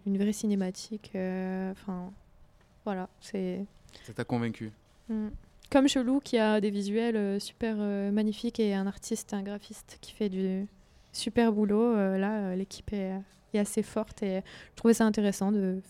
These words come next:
Speaker 1: vous faire découvrir un nouvel artiste, euh,
Speaker 2: Bah,
Speaker 1: comme
Speaker 2: carrément.
Speaker 1: Chelou, euh, voilà. Apporte, euh, un petit peu de vent frais, euh. <laughs>
Speaker 2: Bah, c'est ça, oui, oui, non, mais carrément, c'est ça qu'on recherche. Voilà, je parlais de la playlist collaborative, il y a, voilà, les émissions, euh,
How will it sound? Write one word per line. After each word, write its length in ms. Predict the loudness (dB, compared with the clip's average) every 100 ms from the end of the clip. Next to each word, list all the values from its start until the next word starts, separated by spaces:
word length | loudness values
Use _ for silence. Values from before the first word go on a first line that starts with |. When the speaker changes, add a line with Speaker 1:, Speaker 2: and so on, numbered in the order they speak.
| -12
Speaker 1:
vous 60 | -4
faire 160 | 0 2
découvrir 400 | 2 2 2 0
un 80 | 0
nouvel 220 | 0 -2
artiste, 520 | -4 -8 -10 -10 -8
euh, 80 | -4
Speaker 2:
Bah, 180 | -2 -2
Speaker 1:
comme 120 | 0 2
Speaker 2:
carrément. 180 | 2
Speaker 1:
Chelou, 300 | 2 2 2
euh, 140 | 0 0
voilà. 340 | -2 -4 -6 -10 _ _ _
Apporte, 380 | 0 0 0 0
euh, 180 | 0 0
un 420 | -4 -14 -20 -8 -8
petit 100 | -2
peu 140 | 0
de 80 | 2
vent 140 | 2
frais, 640 | 0 -2 -2 0 0 0 -2
euh. 40 | -2 -2 0
<laughs> 200 | 0 -2
Speaker 2:
Bah, 280 | 0 2 2
c'est 120 | 0
ça, 240 | 2 6
oui, 60 | 6
oui, 180 | 6 6
non, 120 | 6
mais 100 | 4
carrément, 320 | 0 -2 -4
c'est 140 | -6 2
ça 160 | 2
qu'on 140 | 4 2
recherche. 260 | 2 4
Voilà, 160 | 4 4
je 100 | 4
parlais 160 | 4
de 60 | 6
la 80 | 6
playlist 240 | 4 2
collaborative, 760 | 4 4 6 4 2 0 0 2
il 60 |
y 20 |
a, 140 | 2 4
voilà, 200 | 4 4
les 200 | 4 4
émissions, 540 | 4 2 0 0
euh, 40 | 0